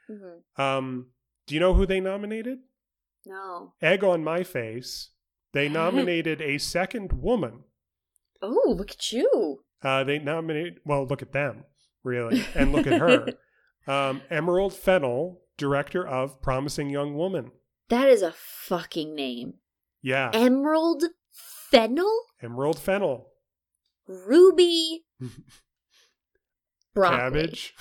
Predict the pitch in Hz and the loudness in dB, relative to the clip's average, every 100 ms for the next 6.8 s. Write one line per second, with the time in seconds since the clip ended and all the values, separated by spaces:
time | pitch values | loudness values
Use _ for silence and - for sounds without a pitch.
0 | - 208 208 226 220 214 202 - _ _ | 0 0 0 4 8 8 6 -4 _ _
1 | _ _ _ _ _ _ _ - 131 107 | _ _ _ _ _ _ _ -8 -6 -4
2 | - 247 254 240 208 170 - - - 139 | -2 0 4 4 2 0 -4 -8 -8 -6
3 | 117 123 143 196 - - - 254 294 285 | -6 -6 -8 -10 -10 -2 4 4 4 0
4 | 320 311 294 269 - 233 190 175 156 - | 0 0 -2 -4 -2 0 2 0 -2 -8
5 | - - - 123 123 131 131 - 147 180 | -8 -8 -10 -4 -2 0 -2 -4 2 2
6 | 202 190 147 131 117 120 - | 2 0 -2 -4 -4 -8 -14